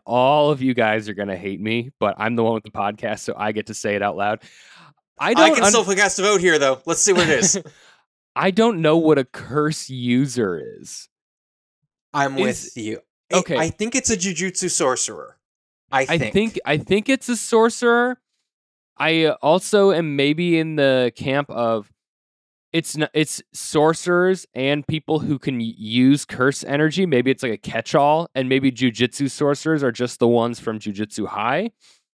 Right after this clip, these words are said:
Speaker 2: Yeah.
Speaker 1: I don't know.
Speaker 2: I think
Speaker 1: But every
Speaker 2: it's
Speaker 1: time they say curse user, I'm like, "Who is a curse user?"
Speaker 2: Yeah,
Speaker 1: Like
Speaker 2: I'm,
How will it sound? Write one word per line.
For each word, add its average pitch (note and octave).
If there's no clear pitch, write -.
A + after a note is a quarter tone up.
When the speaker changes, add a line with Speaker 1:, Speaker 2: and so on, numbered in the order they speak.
Speaker 2:
Yeah. D3+
Speaker 1:
I F#3
don't G3
know. A2+
Speaker 2:
I D#3
think E3
Speaker 1:
But D#3+
every D#3+
Speaker 2:
it's A3+
Speaker 1:
time G3+
they F#3+
say D#3+
curse E3+
user, A2
I'm A2+
like, A#2
"Who C4+
is C#4
a G#3+
curse D#3
user?" G#2+
Speaker 2:
Yeah, B2
Speaker 1:
Like C3+
Speaker 2:
I'm, E3